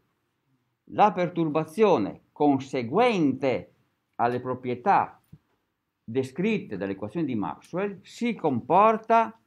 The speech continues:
nel vuoto come un'onda, perché le equazioni sono dello stesso tipo. La derivata seconda rispetto a x del campo elettrico vale un multiplo epsilon zero mi zero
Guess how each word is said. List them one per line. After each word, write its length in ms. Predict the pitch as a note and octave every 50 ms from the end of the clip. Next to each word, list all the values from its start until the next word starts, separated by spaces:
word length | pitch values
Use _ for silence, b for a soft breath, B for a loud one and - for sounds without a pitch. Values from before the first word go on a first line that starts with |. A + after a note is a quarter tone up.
| _ _ _ _
nel 320 | - - A2 A2 G2+ - -
vuoto 520 | - F#2 F2+ E2 D#2+ - - G#3+ G#3 -
come 340 | - - G#3+ A#3+ B3+ B3 C4
un'onda, 720 | A#3 F3+ D3 D3+ G3+ A#3+ A#3 F#3+ D3+ B2 G2+ F#2+ - - _ _ _ _ _ _ _ _
perché 240 | - C#3+ C#3 C#3 D3
le 80 | C3 B2
equazioni 380 | B2+ C3+ C3 B2+ G#3+ A3+ A#3
sono 400 | - - - F#3+ G#3 A3+ A#3 A3+
dello 240 | F3+ E3+ D#3 D3 D3
stesso 560 | D3 _ - C#4+ C#4+ C4+ C#4+ - - B3+ B3
tipo. 500 | - - B2+ A2 - - - C#2+ - _ _ _ _ _ _ _ _ - _ _ _ _ _ _ _ _ _ _ _ _ _ _
La 100 | - A2
derivata 500 | A2+ C3+ D3+ E3 F3 E3+ G#3 G#3+ G#3+ G3
seconda 600 | F3 - F#3 D3+ - G#3+ G#3+ G3+ F3+ D3 A#2 A2
rispetto 500 | G#2+ G#2 G2 - - D3+ E3 D#3+ - -
a 60 | C#3+ D#3
x 360 | F#3 F3 F3+ - - - G2
del 180 | C#2+ F#2+ G2+ G2
campo 300 | - F#2+ G2 G2 G#2 G#2
elettrico 720 | F#2+ F2+ E2 D#2 - - C3 C3 - G#3 G#3 G3 G3 _ _ _ _ _ _ _ _ _ _ _ _ _ _
vale 800 | - G#2+ D3+ G3 F#3+ F#3 F3+ F3+ G3 A3+ A#3+ B3 A#3+ - - _ _ _ _ _ _ _
un 180 | - B2 A#2+ A#2+
multiplo 840 | C3+ F3 G#3 A3 A3 G3 - - A3 A3+ A#3 B3 B3 A#3+ - - _ _ _ _ _ _ _ _ _ _ _ _ _ _ _ _ _ _ _ _ _ _ _ _ _ _ -
epsilon 500 | A#2 A#2+ A2 A2+ - - A2 A2 A2 G2+
zero 260 | B2+ C#3+ C#3 A#2+ G#2
mi 200 | G2+ G#2+ G#2 E2+
zero 580 | F2 A2+ G2 F2 E2+ G2+ D3+ F3+ F#3+ F3 -